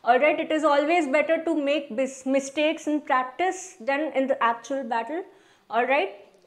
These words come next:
If you want the P D F to our daily current affairs videos, you can do, uh, join our Telegram channel.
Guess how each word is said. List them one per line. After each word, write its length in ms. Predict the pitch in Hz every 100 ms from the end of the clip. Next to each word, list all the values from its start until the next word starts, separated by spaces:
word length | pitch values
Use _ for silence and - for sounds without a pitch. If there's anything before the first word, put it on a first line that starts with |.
| _
If 140 | 330 330
you 220 | 392 349
want 340 | 330 370 403
the 120 | 349
P 240 | 381 349 311
D 160 | 320
F 140 | 359 370
to 100 | 349
our 120 | 339
daily 300 | 277 285 311
current 380 | 330 277 285 311
affairs 340 | - 302 294
videos, 600 | 269 277 269 302 330 349 269
you 160 | 294
can 260 | 294 294 262
do, 480 | 320 349 349 247 185 -
uh, 200 | 247 247
join 340 | 285 277 311
our 120 | 302
Telegram 580 | 294 269 262 269 277 285
channel. 500 | 285 262 269 311 392